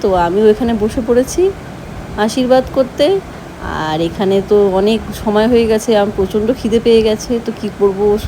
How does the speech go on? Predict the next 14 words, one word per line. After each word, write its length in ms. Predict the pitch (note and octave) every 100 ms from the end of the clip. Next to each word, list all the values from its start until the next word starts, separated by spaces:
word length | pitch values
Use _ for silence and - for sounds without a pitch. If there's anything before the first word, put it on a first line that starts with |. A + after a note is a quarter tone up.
| - - F3 F3
বোনটা 260 | F#3+ G3
খাচ্ছিল, 380 | A#3+ G3 - G#3+ F#3
বসে 220 | G3+ G3+
বসে 180 | G#3+ G3+
দেখছিলাম। 640 | F#3+ E3 - A3 G3 A#3+ - - - - - - - - - - - - - - - - - - - - -
এই 160 | F#3 G3
দেখো 300 | F3+ - G#3
আমি 140 | G#3
ভাবছি 200 | G#3+ A#3
কখন 300 | G#3+ G#3 A3
আমি 120 | G#3+ G#3+
খাবো, 220 | G#3+ F#3 F#3+
কখন 260 | F3+ - G3
আমি 140 | G3+